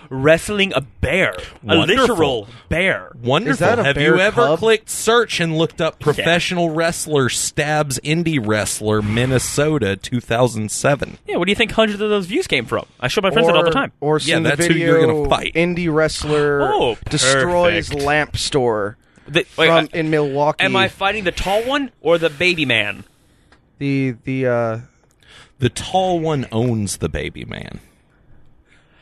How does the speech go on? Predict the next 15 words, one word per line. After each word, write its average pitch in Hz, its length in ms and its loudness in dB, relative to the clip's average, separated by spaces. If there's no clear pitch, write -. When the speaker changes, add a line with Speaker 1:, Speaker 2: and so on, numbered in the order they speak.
Speaker 1:
So 175 240 4
he's 165 240 -2
a 151 80 2
baby's 170 540 -2
mama. 107 420 -4
Speaker 2:
Essentially. - 960 -2
Speaker 3:
I, 110 240 -2
I 110 120 -2
just 143 200 -6
came 135 160 -2
up 110 80 0
with 98 120 -4
an 101 80 -2
idea 98 580 -2
for, 98 560 -4